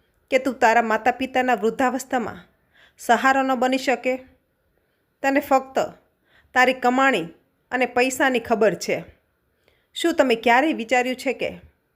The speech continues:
તારા માતા અને પિતા કઈ સ્થિતિમાં જીવી રહ્યા છે?" હિંમત રવિને સમજાવવા માગતો હતો. હિંમત, જો તું મારો મિત્ર છે,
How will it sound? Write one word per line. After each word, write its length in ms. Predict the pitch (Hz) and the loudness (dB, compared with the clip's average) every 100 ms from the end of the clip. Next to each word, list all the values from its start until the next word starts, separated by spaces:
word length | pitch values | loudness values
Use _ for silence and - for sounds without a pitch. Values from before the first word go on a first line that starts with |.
| _ _ _ - | _ _ _ 2
તારા 180 | 247 233 | 4 4
માતા 320 | 220 240 254 | 2 0 0
અને 240 | 196 214 | 0 -2
પિતા 340 | 220 233 - 240 | -4 -6 -2 -2
કઈ 340 | 240 - 277 | -2 -2 -2
સ્થિતિમાં 520 | 294 - 254 262 247 | -2 -4 -4 0 -2
જીવી 280 | - 202 214 | -2 0 2
રહ્યા 280 | 202 208 180 | 2 2 0
છે?" 300 | 170 - - - _ _ _ _ _ _ _ _ _ _ - | -2 -8 -10 -12 _ _ _ _ _ _ _ _ _ _ -2
હિંમત 300 | 254 262 262 - _ _ _ - | 2 2 -2 -18 _ _ _ -2
રવિને 360 | 220 247 254 254 | 0 2 2 2
સમજાવવા 720 | 254 240 269 247 247 247 247 | 0 2 4 4 2 -2 -6
માગતો 400 | 202 208 208 - | -4 -4 -2 -4
હતો. 380 | 196 170 170 170 - - _ _ _ _ _ _ - | -4 -4 -8 -12 -16 -20 _ _ _ _ _ _ -4
હિંમત, 280 | 254 262 262 269 - _ _ _ - | 0 2 2 -4 -20 _ _ _ 0
જો 120 | 254 | 0
તું 160 | 254 | 2
મારો 240 | 220 233 233 | 2 4 2
મિત્ર 400 | 208 226 269 180 | 0 0 0 0
છે, 300 | - 180 | 0 -6